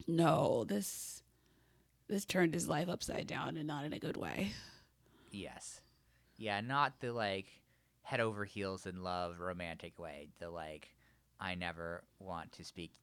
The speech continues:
Speaker 2: to you again" kind of way. <laughs>
Speaker 1: Yeah, just, I just can't believe what a mess this was. But it's
Speaker 2: Yeah.
Speaker 1: over now.
Speaker 2: Yep.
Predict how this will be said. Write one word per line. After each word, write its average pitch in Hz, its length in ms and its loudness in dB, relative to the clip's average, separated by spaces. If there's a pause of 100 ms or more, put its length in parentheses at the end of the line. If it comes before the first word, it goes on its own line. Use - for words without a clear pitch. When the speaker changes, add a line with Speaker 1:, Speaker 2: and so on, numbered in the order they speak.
(120)
Speaker 2:
to 85 60 -12
you 80 160 -10
again" 78 400 -10
kind 78 200 -8
of - 120 -20
way. - 1200 6
<laughs> - 0 - (500)
Speaker 1:
Yeah, 170 540 0 (320)
just, - 280 -2 (260)
I 180 200 -4
just - 360 -6
can't - 220 -8
believe - 200 -6
what 175 80 -6
a 170 40 -6
mess 180 240 -8
this - 240 -12
was. - 360 -10 (1900)
But 233 220 0 (420)
it's 220 200 0
Speaker 2:
Yeah. 196 80 4
Speaker 1:
over 196 240 4
now. 180 400 -4 (1300)
Speaker 2:
Yep. 120 300 4